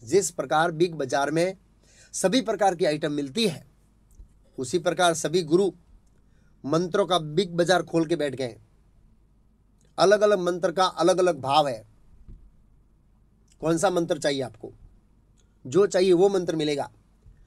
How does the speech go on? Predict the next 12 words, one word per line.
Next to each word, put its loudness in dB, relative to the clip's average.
स्वाभाविक 0
है 0
कि -2
ऐसे -2
वातावरण 0
में -6
लोग 2
उलझन 0
में 0
पड़ 2
जाते 0
हैं -12